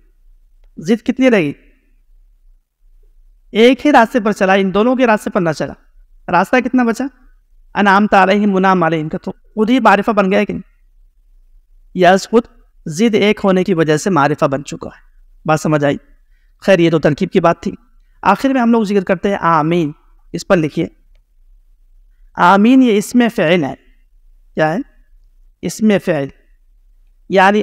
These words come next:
ऐसा इस्म जो फ़ेल के माना में होता है, और इसका माना है इस्तजिब दुआ आना,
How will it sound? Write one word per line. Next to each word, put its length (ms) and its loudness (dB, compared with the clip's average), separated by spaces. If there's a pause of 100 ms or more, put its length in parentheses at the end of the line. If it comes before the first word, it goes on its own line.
ऐसा 400 2 (100)
इस्म 300 0
जो 140 -2
फ़ेल 280 -2
के 140 -4 (680)
माना 340 0
में 100 -2
होता 240 -6
है, 80 -12 (960)
और 100 -4
इसका 240 -2
माना 300 2
है 180 -2 (420)
इस्तजिब 640 -2
दुआ 300 2
आना, 400 2